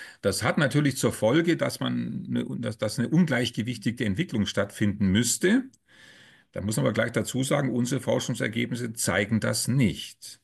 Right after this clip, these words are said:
Es ka-, gibt keine starke Di-, stre-, keine zunehmende Differenzierung zwischen den Hochschulen, die eine Exzellenzförderung bekommen und den Hochschulen, die keine Exzellenzförderung bekommen. Das heißt, es gibt auch noch andere Möglichkeiten, die Exzellenzförderung wahrscheinlich zu kompensieren.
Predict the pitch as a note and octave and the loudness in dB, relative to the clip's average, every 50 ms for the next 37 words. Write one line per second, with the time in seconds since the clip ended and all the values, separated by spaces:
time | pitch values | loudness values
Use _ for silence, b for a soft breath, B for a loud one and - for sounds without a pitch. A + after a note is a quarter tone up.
0 | B B B B B B B B - F2+ F2+ - - - - A2+ A2 - - - | B B B B B B B B -10 -8 -8 -8 -8 -6 -4 -2 -2 -2 -2 -4
1 | C3+ B2 A#2+ - - - - A#2+ B2+ D3+ E3+ D#3+ C3+ A2+ - - - G2 G#2 - | -4 -4 -4 -6 -10 -6 -4 -2 0 2 2 2 2 0 0 -2 -2 -2 -2 -2
2 | - G2 - A#2 - - - - - - - - - - C#3 C#3+ A2 - - - | -2 -4 -2 -4 -4 -4 -6 -6 -4 -4 -4 -2 -2 -2 0 0 0 -2 0 0
3 | F3 E3+ E3+ D#3 D3+ D3 C#3+ C3+ B2 A#2 A#2+ C3 A#2 - A2 - G#2+ G2+ F#2+ - | 2 2 4 4 4 4 4 2 2 0 0 -2 -2 -2 -2 0 0 0 0 0
4 | - - C#3+ D3+ D3+ D3+ D#3 D#3+ D3+ C#3+ B B B B B B - - - G#2+ | 0 0 0 0 0 0 0 0 -2 -2 B B B B B B -8 -6 -4 -2
5 | - A#2+ G#2 G#2+ A#2+ B2 C3+ C#3 G#2+ A#2+ C#3 C#3+ C#3 - - - B2+ B2 A#2+ A2+ | -2 -2 -2 0 0 2 2 2 2 0 0 -2 -2 -2 -2 0 2 2 2 2
6 | G#2+ G#2+ G2+ G#2 G#2+ G#2 - - A2 G2 G#2 B2 C3+ C3+ - - C#3 C3+ C#3+ C3 | 2 0 0 0 0 -2 -4 -4 -2 -2 -2 -2 -4 -4 -4 -4 -2 -2 -2 -2
7 | C3 C3 B2+ C#3 B2 A2 - C3+ B2+ C3 A#2+ A2 G#2+ A#2 A#2 B2 A2+ A2 A#2 A2+ | -2 -2 -2 -4 -4 -4 -4 -4 -2 0 -2 -2 -2 -2 -2 -2 -2 -2 -2 -4
8 | G#2+ - - B2 A2 A2 A2 G#2+ B B B B B B B - G2+ F#2+ - C3+ | -6 -4 -2 0 0 0 0 -2 B B B B B B B -8 -8 -4 -2 0
9 | C#3+ D3 B2+ G2+ F2 - - G2 E2+ E2 E2 D#2+ - - D#2 D#2+ D#2+ D#2 - - | 2 2 2 0 -2 -2 -4 -4 -4 -4 -4 -6 -6 -4 -4 -2 -2 -4 -6 -8
10 | - - - - - - - - - - - - - - A#2+ A2 - G#2+ - - | -10 -10 -10 -12 -10 -12 -12 -10 -12 -14 -12 -8 -6 -4 -2 -2 -2 -2 -2 -2
11 | D3 C3+ D3+ C3+ A#2+ B2 - - D3 F#3 F3+ C#3 B2 A2 A2 A2+ A2 - A#2 G#2 | -2 -2 0 -2 -2 0 0 2 2 4 4 6 6 6 6 4 4 2 0 -2
12 | - - G#2 G#2+ G#2+ - A2 G2+ G#2+ G#2 - - A2 G#2+ A#2+ A2+ - A2+ G#2+ G2+ | 0 -2 -2 -2 0 0 -2 -2 -4 -6 -4 -2 0 0 0 0 0 0 0 0
13 | G#2 G#2 - - G#2 G#2 - - G#2 - A2 A2 G#2+ G#2+ A2 G2+ - _ _ _ | -2 -2 -2 -2 -2 -2 -2 -4 -2 0 0 0 0 0 -4 -6 -8 _ _ _
14 | - G2 F#2 G#2+ D3 E3+ C#3+ - E2 | -8 -6 -4 -2 0 2 2 0 0